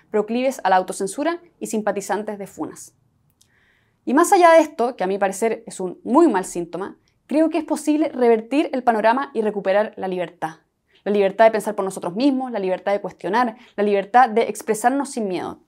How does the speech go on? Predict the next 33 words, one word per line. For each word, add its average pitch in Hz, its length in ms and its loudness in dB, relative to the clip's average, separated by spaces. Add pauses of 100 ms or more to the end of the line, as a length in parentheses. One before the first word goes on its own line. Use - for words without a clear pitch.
(160)
tanto 233 280 2
dentro 440 320 0 (180)
como 226 220 0
fuera 233 340 0
de 202 80 -4
las 202 140 -6
universidades. 180 720 -8 (840)
Es 214 100 -10
posible 233 640 2
recuperar 202 460 0
el 240 80 -2
sentido 233 380 0
común, 202 480 -2 (180)
y 214 180 -4
el 196 100 -6
sano 285 300 0
debate 262 340 2
de 247 80 0
la 208 60 0
mayoría 196 520 -4 (400)
frente 254 240 0
a 262 40 4
grupos 311 280 2
intolerantes 302 800 4
e 220 80 0
ideológicos 247 680 2 (300)
que, 247 80 -6
a 226 40 -6
fin 320 180 2
de 330 100 0
cuentas, 330 540 -4 (240)
son 208 220 -4
minoría. 190 420 -4